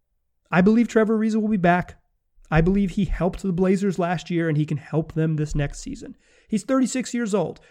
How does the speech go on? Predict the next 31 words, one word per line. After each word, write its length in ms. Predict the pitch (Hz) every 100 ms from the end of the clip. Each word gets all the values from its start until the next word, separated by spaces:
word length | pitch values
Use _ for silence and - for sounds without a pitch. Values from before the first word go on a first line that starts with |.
| _
Father 320 | 214 226 240
Time 240 | 233 226
catches 340 | 214 208 202 -
up 160 | 202
with 120 | 190 190
all 200 | 180 156
of 80 |
us. 240 | - - - - _
He 180 | - 208
will 200 | 208 226
be 160 | 196 226
worse 640 | 190 240 277 - - - _ _ -
than 120 | 196
he 100 | 208
was 280 | 202 208 190
this 220 | 196 -
year. 240 | 240 151
It 80 | 156
is 140 | 180
a 80 | 202
safe 320 | - 196 -
bet. 300 | - 113 - -
That 180 | 160
is 140 | 202 196
the 80 | 196
way 160 | 202
the 100 | 202
graph 320 | 170 185 190
generally 440 | - 180 202 214 202
goes 360 | 214 269 190
with 220 | 147 151